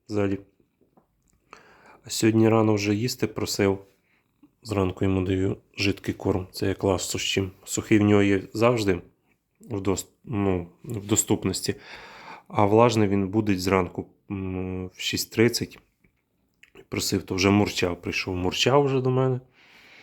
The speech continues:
Тобто відійшов вже трошки від прививки. А так взагалі добре переніс її. Мурчить він. Що, Пірсюня?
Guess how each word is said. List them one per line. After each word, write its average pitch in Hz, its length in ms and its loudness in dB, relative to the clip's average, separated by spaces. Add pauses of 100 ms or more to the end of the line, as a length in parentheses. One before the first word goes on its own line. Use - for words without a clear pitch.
(420)
Тобто - 280 -8
відійшов 98 560 2
вже - 160 -14
трошки - 400 -8
від - 160 -10
прививки. 139 540 -4 (1600)
А - 140 -6
так 151 200 2
взагалі 123 520 0 (340)
добре 98 340 2
переніс 110 600 0
її. 104 180 -6 (1160)
Мурчить 117 560 -2
він. 107 140 -8 (2250)
Що, 127 240 4
Пірсюня? 104 520 -2